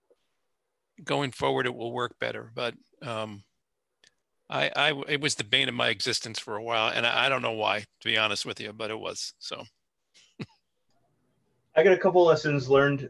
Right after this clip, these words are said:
Speaker 2: Um, I found out that it's really helpful to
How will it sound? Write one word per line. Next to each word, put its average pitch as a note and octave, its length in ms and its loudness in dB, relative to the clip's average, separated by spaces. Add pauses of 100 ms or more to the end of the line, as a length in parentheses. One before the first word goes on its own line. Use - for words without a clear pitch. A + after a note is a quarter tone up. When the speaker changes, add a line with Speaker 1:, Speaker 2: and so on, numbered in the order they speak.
Speaker 2:
Um, B2+ 300 2
I A#2+ 60 0
found D3+ 240 6
out C#3+ 120 8
that C#3+ 120 4
it's C3 120 -2
really D#3+ 220 4
helpful D3+ 560 4 (160)
to C#3 400 2